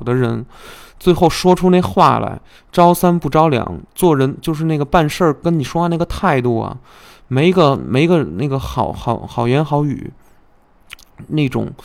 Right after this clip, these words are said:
对人的那种感觉就不好，这样人特别特别多。就是什么呢？我，我就重视知识，我就是学习好，我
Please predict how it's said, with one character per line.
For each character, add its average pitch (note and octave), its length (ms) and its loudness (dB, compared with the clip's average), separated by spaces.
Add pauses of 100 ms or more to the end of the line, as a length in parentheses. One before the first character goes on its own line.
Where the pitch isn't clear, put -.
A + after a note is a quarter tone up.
(360)
对 D#3 180 4
人 B2 220 2
的 E3+ 80 0
那 E3+ 100 2
种 A#2+ 360 -2
感 A2 260 -4
觉 A#2+ 160 -6
就 B2+ 100 -8
不 E3+ 200 -2
好， - 340 -6
这 F3+ 80 0
样 E3+ 100 4
人 D3+ 140 0
特 D#3+ 220 -2
别 B2+ 180 0
特 D3+ 160 -4
别 A2+ 180 -2
多。 D3+ 340 -4 (720)
就 G3+ 120 0
是 E3 80 2
什 D3+ 80 0
么 B2+ 120 0
呢？ F#3+ 120 4
我， F3 160 2 (260)
我 F3 140 0
就 D4+ 280 2
重 D4 200 2
视 C4 160 -2
知 C4 360 0
识， F3+ 420 -2
我 D#3+ 100 -4
就 C4 240 -2
是 A3 120 -4
学 - 200 -6
习 A3+ 300 -2
好， E3+ 300 2
我 D#3+ 140 -2